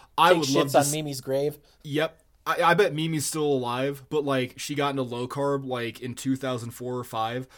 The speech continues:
Speaker 1: so she looks amazing, but she still dresses
Speaker 2: <laughs>
Speaker 1: like Mimi does. I would love to
Speaker 2: Oh,
Speaker 1: see, I would,
Speaker 2: God.
Speaker 1: oh my God, this is the, this is the new episodes we need to see. I would love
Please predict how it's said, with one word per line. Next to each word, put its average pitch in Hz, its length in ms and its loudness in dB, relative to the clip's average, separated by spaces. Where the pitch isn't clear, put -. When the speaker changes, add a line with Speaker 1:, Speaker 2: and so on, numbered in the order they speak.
Speaker 1:
so 135 160 -2
she 135 200 -2
looks 135 220 0
amazing, 127 600 -4
but 147 140 0
she 147 180 -4
still 139 360 2
dresses 131 540 4
Speaker 2:
<laughs> - 20 -6
Speaker 1:
like 131 260 2
Mimi 127 320 -2
does. 143 460 -2
I 156 100 6
would 139 220 2
love 135 160 4
to 135 100 2
Speaker 2:
Oh, 208 100 10
Speaker 1:
see, 202 60 -2
I 156 140 4
would, 143 180 0
Speaker 2:
God. - 100 -10
Speaker 1:
oh 156 160 -4
my 143 140 -2
God, 135 280 -2
this 170 220 0
is 139 200 0
the, 113 160 -8
this 170 280 0
is 127 180 -4
the 123 100 -8
new 131 260 0
episodes 123 420 -6
we 117 60 -10
need 123 160 -6
to 110 60 -14
see. 120 260 -6
I 147 160 -2
would 139 160 -2
love 120 500 -6